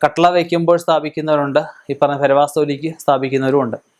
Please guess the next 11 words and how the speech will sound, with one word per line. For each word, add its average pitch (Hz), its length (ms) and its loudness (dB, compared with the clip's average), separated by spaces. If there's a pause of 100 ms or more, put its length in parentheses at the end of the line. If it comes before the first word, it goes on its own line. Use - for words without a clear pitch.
(380)
പഞ്ചശിരസ് 156 500 0
വെച്ച് 165 220 -2
കഴിഞ്ഞാൽ 156 260 2
നമുക്കൊരു 151 320 2
അറുപത് 147 260 0
എഴുപത് 151 300 2
ശതമാനം 143 480 0
വരെയുള്ള 135 300 0
ദോഷങ്ങൾക്ക് 135 540 -2 (180)
പരിഹാരമാകുന്നതാണ്. 131 960 0 (600)
വിരിയാമ്പണ്ണം 165 560 2